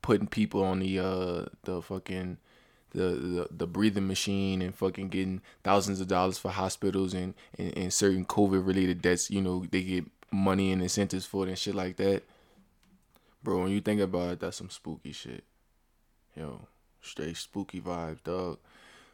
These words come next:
And, and realistically, not only that, just look at the world now.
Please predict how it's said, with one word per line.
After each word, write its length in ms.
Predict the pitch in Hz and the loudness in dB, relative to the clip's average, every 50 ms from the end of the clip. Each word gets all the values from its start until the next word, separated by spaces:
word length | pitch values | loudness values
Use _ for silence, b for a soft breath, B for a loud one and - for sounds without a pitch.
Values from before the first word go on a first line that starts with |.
| B B _ _ _ _ _ - | B B _ _ _ _ _ -12
And, 320 | - - 104 104 101 98 - - | -6 -4 -2 -2 -2 -4 -4 -4
and 180 | 104 104 101 | -4 -2 -2
realistically, 880 | 101 95 92 95 95 101 - - 101 98 - 98 101 101 98 101 107 110 - _ _ _ _ _ _ _ _ _ _ _ _ - | -2 -2 0 -2 -2 -4 -4 -6 -8 -8 -4 -4 -2 -2 -4 -4 -8 -12 -18 _ _ _ _ _ _ _ _ _ _ _ _ -6
not 160 | 110 110 101 | -4 -2 -2
only 160 | 92 92 90 | -2 -2 -2
that, 300 | 95 101 95 95 95 - | -2 0 -2 -2 -2 -6
just 160 | - 95 87 | -8 -10 -8
look 160 | 92 101 - - | -8 -6 -4 -6
at 120 | 92 87 | -6 -6
the 80 | 85 87 | -6 -6
world 340 | 87 95 101 98 95 92 | -4 -2 -2 -2 -4 -4
now. 420 | 92 92 98 98 98 95 92 90 | -6 -6 -6 -6 -6 -6 -8 -10